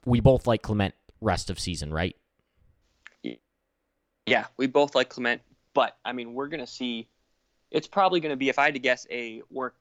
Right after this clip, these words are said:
Speaker 2: percentage, it's gonna be forty Clement, thirty Smallwood, twenty Adams,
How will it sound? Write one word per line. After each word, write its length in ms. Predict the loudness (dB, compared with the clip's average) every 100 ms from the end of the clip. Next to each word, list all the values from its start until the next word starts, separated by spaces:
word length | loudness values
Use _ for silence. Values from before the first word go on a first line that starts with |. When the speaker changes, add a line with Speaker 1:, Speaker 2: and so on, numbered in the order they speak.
| -20
Speaker 2:
percentage, 440 | -14 -10 -8 -8 -8
it's 120 | -6
gonna 160 | -6 -2
be 300 | -2 -2 -4 _ _ _ _ _ _ _ _ _ _ _ _ _ _ _ _ _ _ -20 _ _ _ _ _ _ 0
forty 380 | 4 6 4 0
Clement, 520 | -2 -2 2 0 -2 _ _ _ _ _ _ _ _ _ _ 0
thirty 580 | 4 4 4 2 0 -4 _ _ -14
Smallwood, 760 | -2 4 6 6 4 4 2 -8 _ _ -10
twenty 420 | 0 0 2 2
Adams, 520 | 4 4 0 -6